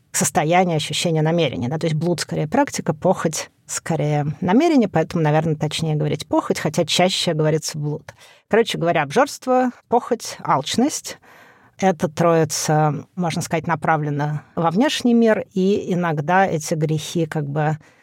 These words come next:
отождествляют один с другим, что все это некоторая жадность, да, к деньгам, к еде или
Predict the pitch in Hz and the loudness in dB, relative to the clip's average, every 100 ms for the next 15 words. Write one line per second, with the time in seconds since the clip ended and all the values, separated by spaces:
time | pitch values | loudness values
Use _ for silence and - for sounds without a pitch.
0 | _ 175 165 160 - 190 175 156 156 - | _ -2 0 0 0 2 4 2 -2 -6
1 | 175 180 175 160 185 240 339 - - - | -6 -2 -2 0 0 2 0 -2 -6 -2
2 | 196 196 165 160 156 - 165 160 160 143 | 0 2 0 -2 -4 -6 -2 -2 -2 0
3 | 196 165 156 151 - 170 190 190 143 190 | 0 0 -4 -10 -10 -2 0 0 0 2
4 | 240 226 180 156 - 151 - 175 190 190 | 4 4 0 -8 -12 -12 -4 0 2 2
5 | 156 156 143 160 165 | -2 -4 -4 -4 -6